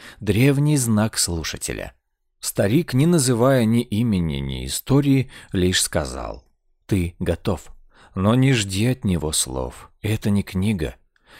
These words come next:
это голос памяти. Он вплетётся или разорвёт тебя». С глубоким вдохом Андрей развязал шёлковую ленту и развернул свиток.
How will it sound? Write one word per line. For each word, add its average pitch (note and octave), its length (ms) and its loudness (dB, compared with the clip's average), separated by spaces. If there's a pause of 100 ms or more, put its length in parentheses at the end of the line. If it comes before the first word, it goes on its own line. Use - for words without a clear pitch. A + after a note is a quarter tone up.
это C3+ 240 2
голос G2+ 440 2
памяти. C#2 680 -8 (400)
Он C#3+ 200 4
вплетётся - 1000 -4 (320)
или G2 400 0 (120)
разорвёт E2+ 680 -4
тебя». A1 380 -10 (800)
С G2+ 100 -2
глубоким G#2+ 580 2
вдохом G#2+ 520 0
Андрей G#2 500 2 (240)
развязал B2+ 680 2
шёлковую G#2 600 0
ленту A2 480 -2 (220)
и C#3+ 80 4
развернул A2+ 680 2
свиток. - 640 -8